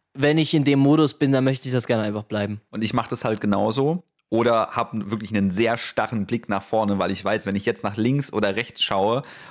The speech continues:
Speaker 2: und man hat einmal diesen Blickkontakt, dann gibt's halt keinen Zurück mehr. Und dann schaue ich wirklich ganz starr nach vorne und ich gehe ja sowieso recht schnell und versuch dann so ein bisschen aus diesem, aus diesem Umkreis rauszukommen. Und ich finde das aber auch sehr assi.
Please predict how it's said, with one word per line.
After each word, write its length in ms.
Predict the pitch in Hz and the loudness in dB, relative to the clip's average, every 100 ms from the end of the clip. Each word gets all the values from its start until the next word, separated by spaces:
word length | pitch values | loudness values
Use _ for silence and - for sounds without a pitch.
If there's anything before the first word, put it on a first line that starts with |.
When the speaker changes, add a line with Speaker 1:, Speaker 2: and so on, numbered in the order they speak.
| - | -12
Speaker 2:
und 380 | - 107 104 101 - _ _ | -2 2 2 0 -8 _ _
man 220 | 104 104 | -6 -4
hat 200 | 123 - | -4 -2
einmal 200 | 113 113 | -2 0
diesen 260 | 104 95 92 | 0 -2 -2
Blickkontakt, 680 | 127 - 113 101 101 107 - | -4 -2 -2 -2 -2 -4 -2
dann 180 | 101 101 | 0 0
gibt's 200 | 110 - | -2 -2
halt 140 | 107 | -2
keinen 240 | - 101 | -2 -2
Zurück 280 | 98 101 107 | -2 -2 -4
mehr. 140 | 95 82 | -2 -2
Und 80 | |
dann 160 | 92 92 | -2 -2
schaue 220 | - 101 | 0 0
ich 100 | 101 | 0
wirklich 260 | 110 101 - | -4 -6 -4
ganz 260 | 101 117 - | -2 -2 -4
starr 340 | - 95 104 | -6 -4 -2
nach 160 | 110 104 | -2 -4
vorne 540 | - 120 113 110 143 - - - - | 0 0 2 0 -2 -6 -20 -20 -8
und 100 | 110 | -4
ich 100 | 107 | -2
gehe 120 | 110 | 0
ja 80 | 110 | 0
sowieso 340 | 104 104 110 | 0 0 0
recht 320 | 127 98 95 - | 0 -2 -4 -6
schnell 320 | - 101 107 | -2 2 2
und 120 | 104 | 2
versuch 280 | - 95 110 | 0 -4 -2
dann 120 | - | 0
so 80 | 101 | 0
ein 80 | 98 | 0
bisschen 240 | 110 - | -2 -2
aus 200 | 90 95 | -2 -2
diesem, 300 | 110 98 98 92 - - - | -4 0 0 -2 -8 -20 -12
aus 180 | - 104 | -6 -4
diesem 200 | 110 101 - | -2 -2 -2
Umkreis 920 | 143 165 156 - 98 92 107 117 104 | 0 2 0 -2 -2 0 0 -2 -4
rauszukommen. 800 | 101 104 113 - 92 - 90 92 - _ _ _ | 0 0 0 -6 -6 -2 -2 -2 -6 _ _ _
Und 60 | 107 | -4
ich 100 | 107 | -2
finde 160 | 156 170 | 0 0
das 100 | 143 | -2
aber 160 | 135 | -2
auch 100 | 139 | -2
sehr 300 | 139 120 117 - | 0 -2 -2 -4
assi. 420 | 120 113 98 95 | -4 0 0 0